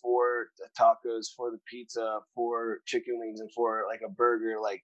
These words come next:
you know, once a week or once every two weeks or something. So get, like, a recipe, then also go do, like, a review,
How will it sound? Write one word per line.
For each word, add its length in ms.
you 80
know, 120
once 320
a 80
week 260
or 80
once 280
every 180
two 180
weeks 260
or 40
something. 320
So 240
get, 200
like, 160
a 60
recipe, 680
then 180
also 380
go 240
do, 240
like, 220
a 60
review, 760